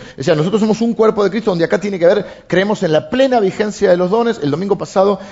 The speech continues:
es-, no sé si quedaron bosquejitos, todas las semanas estamos dando un bosquejo como este, muy sencillo, pero que es una especie de ayuda a memoria. En el del domingo pasado, creo que no quedaron.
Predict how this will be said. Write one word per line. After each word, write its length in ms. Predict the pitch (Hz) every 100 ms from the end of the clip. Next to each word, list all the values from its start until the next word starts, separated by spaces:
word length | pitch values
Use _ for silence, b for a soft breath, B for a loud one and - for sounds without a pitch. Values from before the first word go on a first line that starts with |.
| B
es-, 320 | 139 135 -
no 100 | 131
sé 140 | 143 156
si 100 | 151
quedaron 320 | 135 160 143
bosquejitos, 460 | 127 127 175 -
todas 160 | - 180
las 100 | 160
semanas 320 | 156 175 170
estamos 260 | 143 156 151
dando 220 | 160 160 - B -
un 140 | 151
bosquejo 420 | 135 135 180 160
como 280 | 123 123 165
este, 340 | 160 - 214 220 B B B B B B - -
muy 240 | 131 170
sencillo, 520 | 175 170 202 202 226
pero 300 | 196 170 214 - B B - -
que 100 | 151 -
es 180 | 196 -
una 220 | 165 147
especie 300 | 127 147 143
de 60 | 123
ayuda 200 | 151 139
a 40 |
memoria. 340 | 135 127 117
En 60 | 135
el 100 | 160
del 240 | 170 160 - - - -
domingo 360 | 151 202 208
pasado, 540 | 185 180 208 151 202 - B B B B - - -
creo 180 | 180 147
que 80 |
no 140 | 147 147
quedaron. 400 | 131 98 82